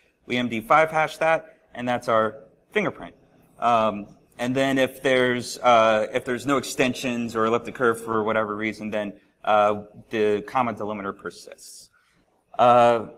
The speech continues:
and the reason why we M D five hash it is because there could be up to three hundred supported ciphers, so the ex-, the fingerprint could be huge, and our rule of thumb is that if we can't tweet a fingerprint, then it's too long, so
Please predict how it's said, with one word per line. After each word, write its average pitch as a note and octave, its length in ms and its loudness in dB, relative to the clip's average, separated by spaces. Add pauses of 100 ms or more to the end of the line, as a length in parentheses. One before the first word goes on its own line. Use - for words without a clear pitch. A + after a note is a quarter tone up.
and C3+ 300 2
the D3 80 -4
reason F3 260 2
why D3+ 140 6
we D3 160 0
M D3 80 0
D C3+ 120 -4
five C3 280 0
hash B2+ 280 -2
it A#2+ 60 -4
is A#2 120 -6
because A#2 560 0
there D3+ 140 4
could D3+ 140 -4
be B2+ 180 2
up A#2+ 140 2
to A#2+ 100 0
three C#3 340 0
hundred B2 420 -2
supported A#2 560 -4
ciphers, A#2+ 540 -2
so B2 120 -6
the A2+ 180 -4
ex-, - 240 -12 (160)
the A#2+ 100 -6
fingerprint D3 680 -4
could B2+ 120 -10
be G2+ 100 -16
huge, F#3 520 -4
and B2 80 -8
our A#2+ 100 -4
rule D3+ 220 -2
of C3+ 140 -4
thumb C#3+ 240 -2
is A#2 160 -4
that A#2+ 140 -2
if A#2+ 140 -8
we A#2 100 -6
can't - 340 -6
tweet D3+ 380 -6
a G#2+ 80 -10
fingerprint, D#3 560 -4 (240)
then G#2+ 140 -8
it's - 140 -14
too E3+ 220 -4
long, B2+ 420 -4 (320)
so G#2+ 500 -2